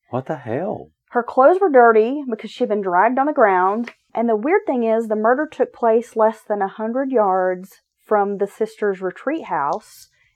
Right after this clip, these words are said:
Speaker 2: and just adjacent to the Mount Saint Joseph Mother House, because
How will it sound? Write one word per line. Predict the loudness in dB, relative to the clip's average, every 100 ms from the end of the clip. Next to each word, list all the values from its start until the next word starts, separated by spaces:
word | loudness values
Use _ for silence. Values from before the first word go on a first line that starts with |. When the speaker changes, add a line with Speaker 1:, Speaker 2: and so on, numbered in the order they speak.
| -8
Speaker 2:
and | -6 -2
just | 0 0 -2
adjacent | 0 2 2 0 -6 -6 -8
to | _ -4 -2 -2 -4 -8 _ _ _
the | -6 -6 -8
Mount | -8 -2 -2 -4
Saint | -8 -10 -10 -4
Joseph | -4 -2 -4 -6 _ -10
Mother | -2 0 0
House, | -4 -6 -6 _ -20 _ _
because | -2 2 2 2